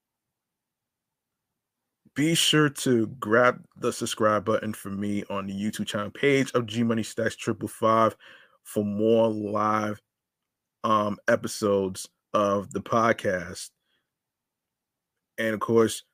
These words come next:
leave a like and a comment along with the episodes and topics. And, um, tap on, tap on, tap on alerts so you can be reminded on when each episode is going to be, um,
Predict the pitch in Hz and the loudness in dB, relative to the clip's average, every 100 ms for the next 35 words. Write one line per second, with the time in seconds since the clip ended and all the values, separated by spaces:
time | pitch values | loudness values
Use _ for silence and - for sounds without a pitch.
0 | _ 113 107 110 110 107 101 - - 139 | _ 0 2 4 2 2 -2 -4 0 4
1 | 123 117 120 - 107 107 107 - 104 - | 6 4 2 0 -4 -2 -2 -4 -10 -10
2 | - _ _ _ 113 110 117 - 110 101 | -14 _ _ _ 0 0 -2 0 0 0
3 | 98 131 123 - 120 - - - - - | -2 4 4 4 0 -2 -8 -12 -20 -20
4 | _ _ _ _ _ _ _ _ _ _ | _ _ _ _ _ _ _ _ _ _
5 | _ 117 113 113 110 110 107 107 104 - | _ -2 0 0 0 0 -2 -4 -6 -10
6 | _ _ _ _ _ _ _ _ _ _ | _ _ _ _ _ _ _ _ _ _
7 | _ _ - 139 135 127 120 - _ - | _ _ 2 4 6 4 2 -2 _ 0
8 | 139 139 127 117 _ _ _ - 131 131 | 2 4 2 0 _ _ _ 0 0 4
9 | 120 113 110 131 143 - - 123 117 110 | 2 2 8 8 8 0 -2 -2 0 -2
10 | 117 110 104 117 123 131 131 - - - | 0 0 0 0 2 0 -2 -8 -20 -20
11 | _ 123 113 104 98 110 113 117 117 104 | _ 0 0 -2 -4 0 2 0 -2 -2
12 | 120 117 120 113 - 113 113 - 110 117 | -2 0 -2 -2 -4 -2 -2 -4 -6 -6
13 | 113 110 101 107 107 104 - _ _ _ | -4 -6 -2 0 0 -2 -12 _ _ _
14 | _ 110 107 101 92 | _ -2 0 -2 -6